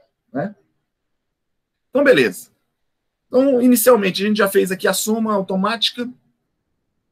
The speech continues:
Fizemos aqui os meses. Aqui, ó, ela tá calculando, inclusive, os meses que estão em branco. Tá vendo? Ó, tá treze mil novecentos e sessenta e um. Se eu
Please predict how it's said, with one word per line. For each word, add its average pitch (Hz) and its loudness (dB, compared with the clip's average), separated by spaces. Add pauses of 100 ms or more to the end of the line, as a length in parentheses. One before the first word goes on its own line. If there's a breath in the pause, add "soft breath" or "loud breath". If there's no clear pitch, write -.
(600)
Fizemos 175 -2
aqui 165 -2
os 160 -4
meses. 214 0 (2500)
Aqui, 156 -2
ó, 123 4
ela 170 4
tá 170 2
calculando, 165 0
inclusive, 160 -6
os 160 -6
meses 151 -4
que - -20
estão 147 -6
em 139 -2
branco. 165 -2
Tá 151 -2
vendo? 156 0
Ó, 127 0
tá 139 -4
treze 208 2
mil 185 2
novecentos 196 -2
e 190 -6
sessenta 185 -6
e 151 2
um. 110 -4
Se 147 -2
eu 208 -4